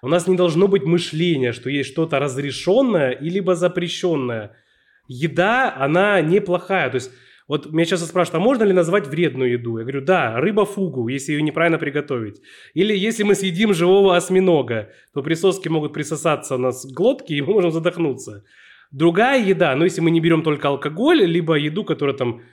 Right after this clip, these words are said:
заражена бактериями, радиацией, или там, не знаю, чем-то еще, а, ее не бывает плохой. То есть еда, допустим, не виновата, что ее много едят. То есть торт, <laughs> он не виноват, что его много можно съесть.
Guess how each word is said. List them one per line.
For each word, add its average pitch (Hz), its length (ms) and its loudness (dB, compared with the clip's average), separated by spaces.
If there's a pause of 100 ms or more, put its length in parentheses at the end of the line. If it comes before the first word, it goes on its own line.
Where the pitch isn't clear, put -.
(160)
заражена 143 440 0
бактериями, 185 560 0
радиацией, 147 840 0
или 127 140 -12
там, 120 180 -4
не 113 80 -2
знаю, 110 300 -6
чем-то 120 400 -6
еще, 127 500 -4 (540)
а, 127 100 -8
ее 127 240 -2
не 190 220 2
бывает 160 400 0
плохой. 113 500 -8 (240)
То 143 60 -8
есть 131 160 -10
еда, 185 360 0
допустим, 180 560 0
не 160 240 -2
виновата, 185 420 4
что - 160 -6
ее 165 120 2
много 175 240 2
едят. 127 380 -4
То 120 80 -6
есть 117 180 -12 (580)
торт, 254 440 0
<laughs> - 40 -12
он 220 260 4
не 214 100 2
виноват, 196 380 4
что 185 140 -2
его 180 140 6
много 196 280 4
можно 170 300 0
съесть. 139 540 -8